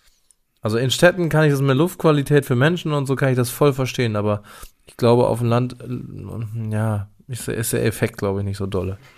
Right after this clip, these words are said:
Und das ist jetzt, glaub ich, so die Sache. Aber du musst es halt irgendwie regulieren, weil das irgendwo ja auch noch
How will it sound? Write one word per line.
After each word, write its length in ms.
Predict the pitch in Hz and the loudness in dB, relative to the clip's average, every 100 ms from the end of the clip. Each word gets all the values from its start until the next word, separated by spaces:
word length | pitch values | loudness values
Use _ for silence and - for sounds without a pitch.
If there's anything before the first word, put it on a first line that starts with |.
| - - _ _ _ _ _ _ _ - | -20 -20 _ _ _ _ _ _ _ -6
Und 80 | 107 | -2
das 160 | 107 | -2
ist 140 | 110 117 | 0 0
jetzt, 200 | 110 - | -2 0
glaub 200 | 113 107 | 0 0
ich, 80 | |
so 100 | 104 | -2
die 100 | 104 | -4
Sache. 380 | 101 107 95 - | -4 -4 -6 -6
Aber 220 | - 95 95 _ _ - _ _ _ _ | -4 -4 -4 _ _ -20 _ _ _ _
du 80 | 123 | 2
musst 240 | 151 202 | 4 6
es 120 | - | 4
halt 160 | 131 120 | 4 4
irgendwie 260 | 127 120 110 | 2 2 2
regulieren, 680 | 110 107 110 113 156 165 | 2 2 2 4 4 4
weil 140 | 123 113 | 4 4
das 160 | 110 | 4
irgendwo 260 | 123 117 113 | 2 4 4
ja 60 | |
auch 100 | 110 | 4
noch 180 | 110 104 | 2 -2